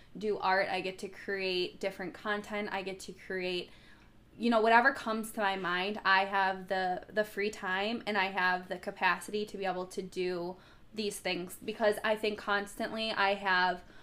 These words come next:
ideas that come to my mind of projects that I want to pursue, but I just also feel like I never have the time or the energy. So I think in five years from now,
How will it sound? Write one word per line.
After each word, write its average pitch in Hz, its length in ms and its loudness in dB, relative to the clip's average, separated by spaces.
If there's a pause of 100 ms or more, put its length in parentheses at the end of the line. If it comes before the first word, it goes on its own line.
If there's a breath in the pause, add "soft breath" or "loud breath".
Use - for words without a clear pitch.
(220 loud breath)
ideas 220 540 6
that 202 160 2
come 208 220 -4
to 214 100 -10
my 190 140 0
mind 180 520 0
of 185 200 -6
projects 196 540 0
that 226 140 6
I 220 120 6
want 220 220 0
to 226 60 -2
pursue, 233 800 2 (520 loud breath)
but 226 120 8
I 208 160 8
just 196 460 -2 (680)
also 202 380 4
feel 202 160 2
like 196 140 0
I 202 120 0
never 196 260 0
have 190 200 -2
the 196 80 -4
time 185 320 -4
or 185 80 -4
the 180 160 -6
energy. 180 420 -4
So 196 140 -4
I 190 100 2
think 196 220 -6
in 226 120 0
five 190 300 0
years 185 240 -4
from 190 180 -6
now, 196 340 0